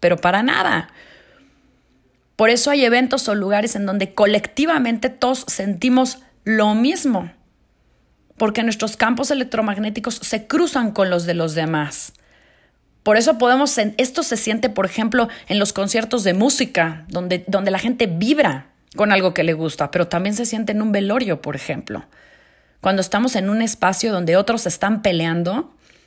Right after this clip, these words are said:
también sentimos la energía y no nos gusta.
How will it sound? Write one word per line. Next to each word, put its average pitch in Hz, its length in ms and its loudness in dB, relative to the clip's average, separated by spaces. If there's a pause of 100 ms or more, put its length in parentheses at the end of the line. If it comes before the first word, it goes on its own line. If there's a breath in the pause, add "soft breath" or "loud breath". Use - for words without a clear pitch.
(360 soft breath)
también 190 380 -2
sentimos 180 460 -2
la 160 80 0
energía 147 380 -2
y 143 60 -2
no 185 140 -2
nos 240 200 2
gusta. 196 580 -4